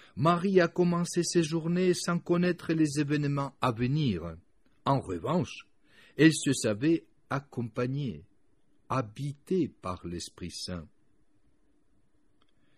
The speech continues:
Les disciples ont reçu de la part du ressuscité cette même garantie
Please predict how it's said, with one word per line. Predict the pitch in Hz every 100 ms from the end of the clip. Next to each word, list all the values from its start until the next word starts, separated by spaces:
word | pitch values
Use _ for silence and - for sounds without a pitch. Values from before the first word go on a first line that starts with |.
| _ _ _ _ -
Les | 131
disciples | 151 160 - 208 214 139 135 110 - _ _ -
ont | 170 165
reçu | 170 160 - 185
de | 143
la | 127
part | 117 151 139
du | 117 117
ressuscité | 101 107 - 110 139 131 - 185 175 - _ _ _
cette | - 202 202 185
même | 180 175 143
garantie | 113 139 139 143 139 170 180 175